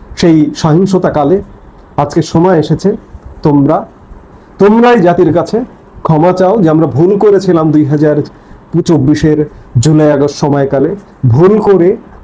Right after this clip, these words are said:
আমরা ক্রাইসিস ম্যানেজারকে পদত্যাগ করিয়েছি,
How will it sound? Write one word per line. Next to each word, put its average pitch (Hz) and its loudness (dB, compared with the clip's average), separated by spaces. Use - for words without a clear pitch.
আমরা 160 0
ক্রাইসিস 156 0
ম্যানেজারকে 143 0
পদত্যাগ 170 0
করিয়েছি, 180 2